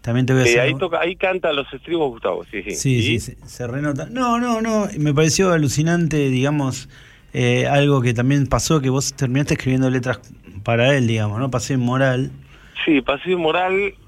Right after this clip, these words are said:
Speaker 2: la, es más o menos en esa época, ¿viste? <clears throat> Cerati, en realidad, Gustavo aparece en el año noventa y tres, en
Speaker 1: Claro.
Speaker 2: el primer, en el primer disco de Gorriones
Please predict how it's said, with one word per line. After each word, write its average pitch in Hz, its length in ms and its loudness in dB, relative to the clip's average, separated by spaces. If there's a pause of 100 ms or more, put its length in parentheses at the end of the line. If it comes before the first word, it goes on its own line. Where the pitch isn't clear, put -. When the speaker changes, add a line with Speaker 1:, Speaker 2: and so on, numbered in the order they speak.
(340)
Speaker 2:
la, 113 680 -2 (1040)
es 190 140 0
más 175 240 -4
o 147 60 0
menos 156 240 0
en 143 140 -2
esa 156 220 0
época, 127 300 -2
¿viste? 139 280 -4 (400)
<clears throat> 160 500 0
Cerati, 214 360 -2
en 139 100 -2
realidad, 143 540 -2
Gustavo 147 440 -2
aparece 123 720 -2 (840)
en 107 100 -2
el 117 80 0
año 143 200 2
noventa 123 380 -2
y 113 40 -6
tres, 156 280 -2 (220)
en 104 80 -10
Speaker 1:
Claro. 120 320 2
Speaker 2:
el 98 80 -2
primer, 117 460 -6
en 110 160 -6
el 110 100 -2
primer 120 280 -4
disco 139 280 -2
de 120 60 2
Gorriones 131 580 0